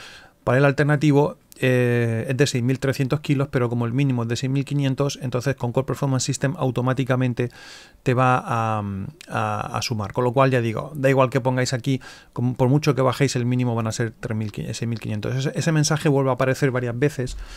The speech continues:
así que os recomiendo que si aparece que au-, aumentéis un poquito la cantidad para que no esté repitiéndose todo el rato.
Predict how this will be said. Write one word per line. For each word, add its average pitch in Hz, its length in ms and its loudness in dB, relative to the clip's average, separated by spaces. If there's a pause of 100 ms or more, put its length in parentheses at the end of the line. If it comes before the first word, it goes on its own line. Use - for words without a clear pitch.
(340)
así 135 220 0
que 139 100 2
os 135 60 2
recomiendo 135 440 2
que 117 80 -2
si 139 120 0
aparece 135 440 2
que 123 120 -2
au-, 123 180 -2
aumentéis 117 460 -2
un 127 80 0
poquito 123 360 -2
la 123 80 -2
cantidad 127 460 -2 (400)
para 127 180 0
que 123 100 -2
no 127 100 0
esté 127 180 -4
repitiéndose 120 580 -4
todo 107 200 -4
el 104 60 -6
rato. 92 260 -10